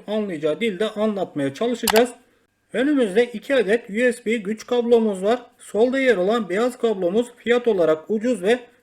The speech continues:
yapı olarak ince bir yapıya sahip. Sağda yer alan kablomuz ise fiyat olarak pahalı ve yapı olarak kalın, kaliteli bir yapıya sahip. Burada ilk söylemek istediğim nokta,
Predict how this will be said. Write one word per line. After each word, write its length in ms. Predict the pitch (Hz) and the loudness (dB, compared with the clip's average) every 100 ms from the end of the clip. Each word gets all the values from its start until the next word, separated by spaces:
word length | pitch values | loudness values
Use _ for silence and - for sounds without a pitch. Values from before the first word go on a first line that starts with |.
| - | -6
yapı 260 | 185 208 254 | -4 0 4
olarak 360 | 214 175 233 - | 4 4 0 -2
ince 380 | 208 247 202 170 | -4 -2 -2 -2
bir 180 | 226 202 | -2 0
yapıya 380 | 156 156 240 247 | 0 0 0 -2
sahip. 360 | 240 220 233 | 0 0 0
Sağda 360 | - 226 226 220 | -2 -2 0 0
yer 180 | 190 170 | 0 0
alan 280 | 175 226 220 | 0 -2 -2
kablomuz 500 | 214 214 180 156 226 | -4 -4 -4 -4 -6
ise 300 | 226 214 240 - _ _ | 0 0 0 -6 _ _
fiyat 300 | - 240 233 | 2 2 4
olarak 420 | 196 160 156 - | 2 2 2 -2
pahalı 360 | 208 247 233 170 | -2 0 2 2
ve 180 | 233 240 - _ - | 2 0 -10 _ -2
yapı 240 | 214 240 | -2 4
olarak 440 | 254 170 202 220 - | 4 6 2 0 0
kalın, 340 | 233 214 226 | 2 2 0
kaliteli 520 | - 233 233 185 165 | 0 -2 0 -4 -2
bir 200 | 233 208 | -2 2
yapıya 360 | 233 233 214 226 | 2 2 2 0
sahip. 360 | 202 175 151 - _ _ - | 2 4 2 0 _ _ -4
Burada 420 | 269 254 220 269 - | -2 2 2 2 -2
ilk 200 | 269 - | -6 -2
söylemek 440 | 277 262 196 214 | 0 0 0 -4
istediğim 500 | 269 - 202 160 165 | -6 -4 -4 -2 -2
nokta, 500 | 262 262 202 269 277 | -2 0 0 0 -2